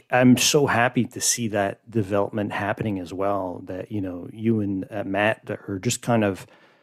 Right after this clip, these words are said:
'cause you guys are bringing in, you know, a larger history there around integral that is not just integral theory, uh, around Wilber. Um,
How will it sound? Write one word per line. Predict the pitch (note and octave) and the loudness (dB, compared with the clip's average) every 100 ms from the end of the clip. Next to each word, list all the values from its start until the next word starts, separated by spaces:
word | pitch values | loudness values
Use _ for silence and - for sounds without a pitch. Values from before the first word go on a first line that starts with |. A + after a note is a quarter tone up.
| _ _ - | _ _ 0
'cause | A#2+ | 4
you | D3 | 8
guys | E3 D#3 | 8 8
are | |
bringing | C#3 C#3+ B2 | 8 10 10
in, | A#2+ B2+ A#2+ - | 10 8 6 0
you | - C3 A#2 | -8 0 2
know, | A2 A#2+ | 2 2
a | |
larger | A2+ G#2+ A#2 B2 A2+ | 4 6 6 6 2
history | - A2+ - - B2 G2+ | 2 -2 -2 -4 -8 -6
there | F#2+ F2+ F2 G2+ - | -10 -10 -14 -18 -10
around | A2 G2 F#2+ F#2+ F#2 - - | -8 -6 -6 -6 -10 -14 -16
integral | - A#2 A#2 G2 F#2 G2 - _ _ _ _ | 0 0 2 -2 -4 -8 -14 _ _ _ _
that | - | 2
is | A2 G#2 | 2 6
not | A#2 A2+ | 4 4
just | A2+ A2 - | 2 2 2
integral | A#2 A2+ G2+ F#2+ | -2 -2 -2 -6
theory, | - A2+ G#2 G2+ F#2+ G2+ _ _ _ | -6 -2 0 0 -2 -8 _ _ _
uh, | G2+ F#2+ F#2 G2+ - - | -4 -2 -2 -6 -10 -4
around | G#2 G2+ F#2 | 0 0 0
Wilber. | F#2 G2+ F#2+ D#2+ - _ _ _ _ _ _ | -2 -2 -4 -8 -14 _ _ _ _ _ _
Um, | A2 G2 F#2+ F#2+ | 0 0 -2 -6